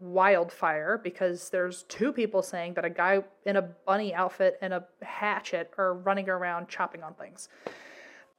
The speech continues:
Everyone wanted in on the story, and the cops ended up getting bombarded with calls about bunny man sightings, not knowing if they're true. Maybe people just wanted to be involved.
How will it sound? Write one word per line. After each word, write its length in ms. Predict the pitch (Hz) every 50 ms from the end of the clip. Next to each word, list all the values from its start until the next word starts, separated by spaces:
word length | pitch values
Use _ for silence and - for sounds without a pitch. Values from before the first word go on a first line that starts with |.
| _ _ _ -
Everyone 400 | 214 220 254 247 240 233 226 226
wanted 260 | 220 220 214 208 202
in 60 | 202
on 140 | 202 190 185
the 60 | 185 190
story, 480 | - - 233 220 226 233 240 247 240 208
and 140 | 208 202
the 40 | 196
cops 360 | 196 - - 202 208 208 -
ended 200 | 220 202 196 202
up 140 | 208 202 -
getting 380 | 214 202 202 196 190 180 175 - -
bombarded 720 | 208 202 202 190 185 - - 190 190 196 202 202 196 190
with 200 | 190 190 185 -
calls 440 | - - 190 180 175 175 175 170 175 -
about 320 | 180 185 180 180 175 -
bunny 200 | 185 185 190 185
man 220 | 180 175 165 175
sightings, 560 | - - 180 170 170 175 170 170 175 175 - - _ -
not 280 | 185 190 208 220 -
knowing 240 | 208 202 196 196 180
if 100 | 175 -
they're 140 | 180 160 160
true. 640 | - - - 294 285 269 262 262 254 247 233 - - -
Maybe 240 | 196 185 185 196 190
people 240 | - 208 202 196 185
just 200 | 180 180 - -
wanted 140 | 196 180 175
to 60 | 175
be 160 | 175 180 170
involved. 720 | 160 170 170 - 196 202 214 214 208 208 208 202 202 -